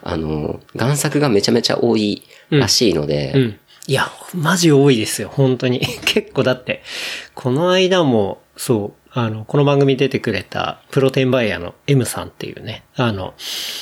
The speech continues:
Speaker 2: まあ、それ、ちょっと結構面白いエピソードなんで、まあ、聞いてもらいたいなと思うんですけど、そう、そのMさんとこの間もやり取りしてて、まあ、キネのアー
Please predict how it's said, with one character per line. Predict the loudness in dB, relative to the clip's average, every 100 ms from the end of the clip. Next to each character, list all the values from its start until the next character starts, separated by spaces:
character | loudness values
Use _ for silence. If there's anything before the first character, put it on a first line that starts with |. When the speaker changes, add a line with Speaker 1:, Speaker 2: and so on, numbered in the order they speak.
| -6 -2
Speaker 2:
ま |
あ、 | 2
そ | 4
れ、 | 4 0 -6 _ _
ち | -2
ょ |
っ |
と | -2 -8 -2
結 | -2
構 | 2
面 | 4 4
白 | 4 0
い | 0
エ |
ピ | -4
ソ | -4 -4
ー |
ド |
な | -4
ん | -6
で、 | -8 -8 -10 _
ま | -6
あ、 |
聞 | -6
い | -4
て | -4
も | -2
ら | -6
い |
た | -4 -6
い | -6
な | -8
と | -10
思 | -8 -6
う |
ん |
で | -6
す | -8
け | -8 -10
ど、 | -12 -14 -10
そ | -6
う、 | -4
そ | 2
の | 4
M | 4
さ | 2 -2
ん |
と | 0
こ | 2
の | 2
間 | 2
も | 0
や | 0
り | -4
取 | -4 -2
り |
し | 0 -2
て |
て、 | -4 -4 -6 -10 -20 -18 -18 -20 -20 -6
ま | -4
あ、 | 2
キ | 2
ネ | 2 -2 _ _ _ _ _ _
の | 2 4 6 2 -2 -20 -20 -20 _
ア | 0 2
ー | 2